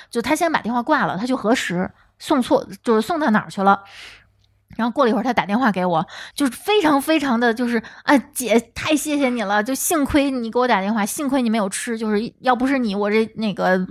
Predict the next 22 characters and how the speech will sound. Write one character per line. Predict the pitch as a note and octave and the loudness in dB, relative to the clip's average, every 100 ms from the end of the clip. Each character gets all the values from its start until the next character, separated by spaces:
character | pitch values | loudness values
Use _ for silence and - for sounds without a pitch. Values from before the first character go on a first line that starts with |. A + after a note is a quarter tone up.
| C3+ - | -10 -16
我 | - F3+ | -12 -2
要 | G#3+ | -2
扣 | A3 - | 2 2
多 | A3+ C#4 | 4 2
少 | G3 | 2
钱 | - F#3+ | 0 -2
什 | A3+ | -2
么 | D#3+ | -2
的。” | D#3+ D#3+ - - | -2 -4 -8 -8
就 | G#3+ | -6
先 | A#3 C#4 C4+ | -2 -2 0
说 | C#4+ | 2
了 | |
一 | A#3+ | 2
堆 | C4 | 2
没 | B3 G3 | 2 2
用 | G#3+ | 2
的 | |
话。 | F#3+ | 0
我 | - | 0
说 | C#4 D4+ | 0 2
：“你 | G3 | 2